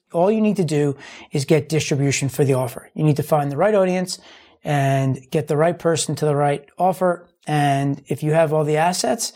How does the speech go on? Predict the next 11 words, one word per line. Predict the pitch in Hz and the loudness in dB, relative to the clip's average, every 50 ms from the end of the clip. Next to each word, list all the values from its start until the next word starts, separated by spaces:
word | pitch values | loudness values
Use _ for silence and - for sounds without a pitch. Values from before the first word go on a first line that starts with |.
| - - - - - _ _ - | -16 -20 -20 -20 -20 _ _ -4
then | 156 151 151 151 147 147 147 147 - - | 0 0 2 2 2 0 -2 -2 -6 -8
you | - 175 156 | -6 -2 -2
just | 147 147 156 139 123 - - - _ _ _ _ _ _ _ _ _ _ | 0 2 2 0 0 -2 -6 -12 _ _ _ _ _ _ _ _ _ _
find | - - - - 170 156 156 156 156 156 151 156 - _ _ _ _ - | -16 -12 -4 -2 0 0 2 2 0 0 -2 -2 -6 _ _ _ _ -6
all | - 165 175 185 202 | -2 0 2 2 2
the | 196 185 | 0 -2
places | 196 - - 175 170 160 - 170 160 143 | -4 0 0 2 2 2 0 -2 -2 2
that | - 156 - | 2 2 2
they're | 156 143 | 0 -2
hiding | 120 156 160 151 151 160 | 0 0 0 2 2 2
out | 180 196 214 214 | 2 0 0 -2